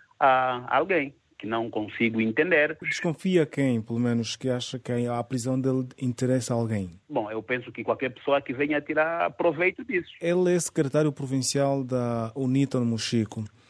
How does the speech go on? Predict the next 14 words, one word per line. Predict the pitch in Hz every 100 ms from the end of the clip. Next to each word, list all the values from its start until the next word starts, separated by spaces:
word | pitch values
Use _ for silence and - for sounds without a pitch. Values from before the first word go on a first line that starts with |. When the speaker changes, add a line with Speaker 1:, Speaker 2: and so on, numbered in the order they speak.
| - - -
Speaker 2:
Acha | 139 - 156
que | - - 147 151 151
os | 165 127
seus, | 160
Speaker 1:
Corretamente. | 147 151 151
Speaker 2:
os | 160
seus | 175 147
oponentes | 143 147 147 170 165 - - _
é | - 160
que | -
estão | - 151
por | 147
detrás | 147 139 147 143
disso? | 135 139 - 190